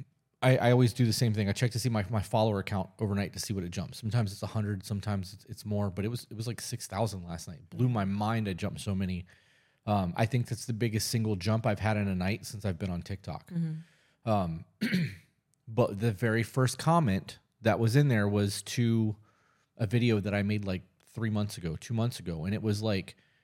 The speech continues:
Speaker 1: "If you're working seventy hours a week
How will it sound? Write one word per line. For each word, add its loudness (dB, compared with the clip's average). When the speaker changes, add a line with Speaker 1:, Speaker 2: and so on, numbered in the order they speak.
Speaker 1:
"If -2
you're 6
working 2
seventy 2
hours 4
a -2
week -2